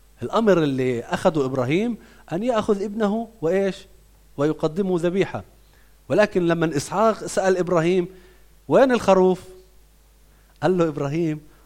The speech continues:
"الله يرى له الخروف للمحرقة يا ابني." كمل: فذهبا كلاهما معاً، فلما أتيا إلى الموضع الذي قال له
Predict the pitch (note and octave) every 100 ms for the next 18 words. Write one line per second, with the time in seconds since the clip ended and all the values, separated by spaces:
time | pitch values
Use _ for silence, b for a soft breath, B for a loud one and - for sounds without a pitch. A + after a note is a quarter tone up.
0 | b C#3 C3 D#3 E3 C#3+ C3+ D3+ C#3 C#3+
1 | C3+ C#3 B2+ C3 - C3+ D3+ E3 - B2+
2 | A#2+ B2+ - A#2+ - A2+ A2+ A2 G#2 F2
3 | - b b b b b - D#3+ C3+ G2+
4 | - B B B B B B - C#3 C#3+
5 | D#3 F#3 G3+ F#3+ F#3+ F3+ E3 D3+ D#3+ E3
6 | F#3+ G3+ F#3 C#3 E3+ G#3 F3 D#3 D3+ E3+
7 | D3 C#3 C3+ E3 D3+ C3+ C#3 D3+ C#3 -
8 | D#3 D3 D3 C#3+ C#3+